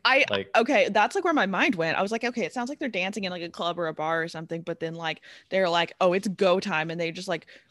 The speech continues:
Speaker 1: slid out the side door to, like, the back alley and were going at it. I mean, in my mind, that's what happened,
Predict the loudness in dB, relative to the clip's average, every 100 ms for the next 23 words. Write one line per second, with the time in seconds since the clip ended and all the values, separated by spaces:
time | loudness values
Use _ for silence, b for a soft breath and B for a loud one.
0 | B -4 2 4 2 0 -4 -2 0 0
1 | 0 0 0 -2 -4 -4 -4 -2 -2 0
2 | 2 2 2 0 -2 -6 -6 -4 0 0
3 | 0 0 -2 -2 -4 -8 -10 -4 -2 2
4 | 2 2 2 0 0 -2 -2 -8 -2 0
5 | 0 -6 -8